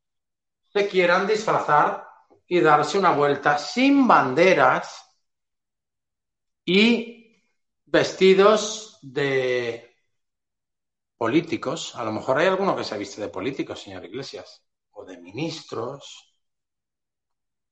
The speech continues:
De políticos seguro. Entonces, no sé si, si estará usted, ¿usted se va de puente en Halloween o algo así? Se va de...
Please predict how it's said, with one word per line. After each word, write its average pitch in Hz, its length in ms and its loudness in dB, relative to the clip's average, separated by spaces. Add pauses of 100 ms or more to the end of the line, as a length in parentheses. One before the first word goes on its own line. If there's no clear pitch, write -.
(160)
De 147 120 -4
políticos 285 560 -2
seguro. 131 580 -4 (1800)
Entonces, 226 840 -2 (760)
no 175 140 4
sé 190 160 2
si, 180 180 0
si - 300 -4
estará 165 300 4
usted, 160 380 4
¿usted 147 260 2
se 202 100 4
va 202 140 8
de 190 80 6
puente 214 420 4
en 175 100 -2
Halloween 190 580 4
o 170 100 0
algo 190 180 0
así? 208 320 -2
Se - 160 -12
va 160 260 0
de... 156 360 -6